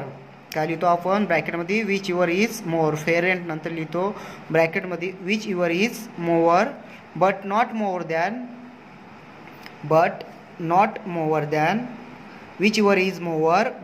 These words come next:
but not more than, but not more than by standard rent." More than by standard rent. काय लिहिलं Bhavan? "which your is more but not more than by standard rent." म्हणजे या लाईनचा अर्थ समजावून सांगतो मी तुम्हाला आता,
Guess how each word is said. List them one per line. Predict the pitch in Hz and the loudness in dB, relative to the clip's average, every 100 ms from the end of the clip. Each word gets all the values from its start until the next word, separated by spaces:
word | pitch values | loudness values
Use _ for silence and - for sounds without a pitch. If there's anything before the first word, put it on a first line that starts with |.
| 170 | -4
but | 190 - 185 | -4 -4 -2
not | 214 240 208 | -2 -2 -2
more | 180 170 156 | 2 2 0
than, | 151 160 208 247 - - - - - - - 160 | -2 0 -2 -4 -14 -20 -20 -20 -20 -20 -4 -2
but | 185 185 | 0 0
not | 180 208 - 180 | 2 2 -2 -4
more | 170 175 | 0 0
than | 160 165 160 220 - - 170 | 2 2 2 0 -4 -12 0
by | 160 175 | 4 4
standard | - - 220 233 220 156 | 2 -2 -2 0 0 -2
rent." | 139 135 - - - - - - 151 | -6 -12 -18 -20 -20 -20 -20 -16 -8
More | 156 160 156 | -4 -4 -2
than | 160 170 | -2 0
by | 147 156 240 | 2 2 2
standard | - - 180 185 180 | -4 -4 -2 0 0
rent. | 147 135 135 - - - - | 0 -4 -10 -16 -18 -18 -4
काय | 165 | 2
लिहिलं | 170 190 | 2 4
Bhavan? | 190 202 226 | 2 2 -2
"which | 202 202 | -4 -4
your | 190 190 | -2 0
is | 202 220 - 180 | 0 -2 -6 -4
more | 170 175 202 262 - - - 160 | 0 2 2 0 -6 -16 -6 -2
but | 170 | 0
not | 196 214 214 | 2 2 0
more | 180 175 | -4 -4
than | 170 | -4
by | 180 190 | 0 0
standard | 220 214 180 170 147 | 0 -2 -4 -4 -8
rent." | 143 135 - - - - - - | -10 -12 -18 -20 -20 -20 -20 -12
म्हणजे | 165 170 190 | -6 0 2
या | 208 | 2
लाईनचा | 208 175 170 175 | 2 0 -2 -4
अर्थ | 170 185 | -4 -8
समजावून | 170 160 175 | -10 -8 -6
सांगतो | 180 156 156 | -6 -6 -6
मी | 170 | -8
तुम्हाला | 165 160 160 | -4 -2 0
आता, | 143 143 175 | 0 0 -2